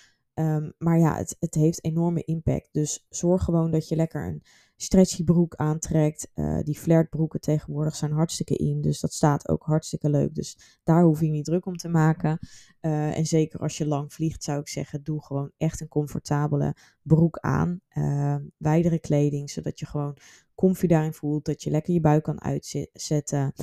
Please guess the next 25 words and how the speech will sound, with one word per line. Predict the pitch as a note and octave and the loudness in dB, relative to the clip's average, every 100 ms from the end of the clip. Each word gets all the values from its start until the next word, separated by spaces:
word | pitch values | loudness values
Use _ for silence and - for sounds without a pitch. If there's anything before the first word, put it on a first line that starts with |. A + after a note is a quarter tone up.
| - _ | -18 _
Wat | - D3+ D3 | 2 4 6
dan | C#3+ | 2
ook. | D3+ C#3 D#3 - | 4 4 2 0
Dat | D3+ D3+ | 0 0
is | D#3 | 0
gewoon | - D3+ D3 - | 0 0 -2 -4
zo | D3+ D#3+ E3 | 4 6 6
ontzettend | F3 - D#3 D3+ | 2 -2 -2 0
belangrijk. | D3+ C#3+ C#3+ C#3+ C#3 - - - - _ _ _ | -2 -2 -4 -4 -2 -4 -8 -20 -20 _ _ _
Eh, | D3 C#3+ - | 2 2 4
ja, | D#3+ C#3+ | 4 4
ga | - E3 | 2 2
jezelf | D#3 D3+ D3+ | 4 2 0
gewoon | - C#3+ C#3 | -2 -6 -6
niet | C3+ - | -10 -4
pesten. | C3 D3 - C#3 | -4 -4 -6 -4
Dat | C#3 - | -4 -6
zou | C3 | -6
ik | - - | -6 -8
gewoon, | C#2 C2+ C#3 | -10 -8 -6
eh, | C3 C3+ - - _ _ _ _ _ _ - - | -6 -6 -8 -14 _ _ _ _ _ _ -12 0
zeker | E3+ D#3+ E3+ | 6 6 6
willen | D3+ C#3+ | 2 2
adviseren. | - - D3+ C#3 C3 - - - _ - - - - _ - | -2 -4 -2 0 0 -2 -8 -16 _ -20 -20 -20 -20 _ 0
Nou, | C#3 | 0